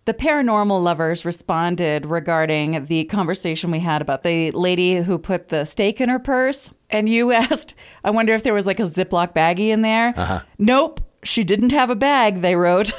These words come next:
Speaker 1: <laughs> "She wrapped that steak up in a napkin and took it home to her mama." <laughs>
Speaker 2: How about that? Kayla writes, Hey guys, I had to message you when you were talking about giving dogs and cats treats and how they tend to remember you.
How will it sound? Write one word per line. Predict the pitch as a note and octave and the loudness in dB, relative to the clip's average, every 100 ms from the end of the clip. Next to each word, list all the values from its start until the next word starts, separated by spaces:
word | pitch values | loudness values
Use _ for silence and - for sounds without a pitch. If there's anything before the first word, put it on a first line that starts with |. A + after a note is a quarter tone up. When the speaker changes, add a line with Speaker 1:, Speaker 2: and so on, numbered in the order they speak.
| - | -6
Speaker 1:
<laughs> | - C3 - - - | -2 -2 -2 -12 -4
"She | C3+ C4+ | 0 2
wrapped | G#3 A3 A#3 | 4 2 2
that | A#3+ B3 | 0 0
steak | - B3 A#3+ | 0 0 2
up | A#3 A#3+ | 0 0
in | F#3 | 0
a | |
napkin | F3+ B3+ C#4 - D#3 | 2 2 2 0 -2
and | D3 | -2
took | A#3+ G3+ | -4 -2
it | |
home | A#3 A3+ A#3 | 2 2 2
to | B3+ | 2
her | C4 | 2
mama." | G#3+ E3 C#3+ G3+ - - | 2 0 0 -2 -4 -20
<laughs> | - - | -20 -8
Speaker 2:
How | - A#2+ | -4 -2
about | A2+ A#2+ | 0 -2
that? | G#2+ E2 - - - - _ - - - | -2 -4 -4 -8 -10 -12 _ -20 -12 0
Kayla | C#3 C3+ | 2 2
writes, | B2+ A#2 A2 | 2 2 2
Hey | B2 | 2
guys, | A#2 A#2 A#2 A2+ | 4 4 4 2
I | |
had | A2 A#2 | 2 2
to | G#2+ | 2
message | G#2+ A#2 G#2 F#2 | 0 0 -2 0
you | G#2 G#2 | 0 0
when | G#2 G#2 | 0 0
you | G2 F#2+ | 2 0
were | F2+ E2+ | -2 -4
talking | - A#2+ A#2+ G#2+ | -2 -2 -2 -2
about | G#2 G2 F#2 D2+ | 0 0 -2 -2
giving | A2+ A2 G2+ | -2 -2 -2
dogs | G2 F#2+ G2+ F#2 | 0 0 -2 -4
and | F#2 F2 | -4 -4
cats | G#2 F#2 F2+ - | -4 -4 -4 -8
treats | - G3 C#3+ F2 - - - - - - | -4 -2 -2 -4 -10 -14 -18 -20 -16 -4
and | B2+ | 0
how | D#3 D3+ | 2 2
they | C#3+ | 0
tend | C#3 C#3+ C3 | 0 2 2
to | |
remember | A2+ A2 A2 G#2 | 2 2 2 0
you. | E2 C#2 | 0 -4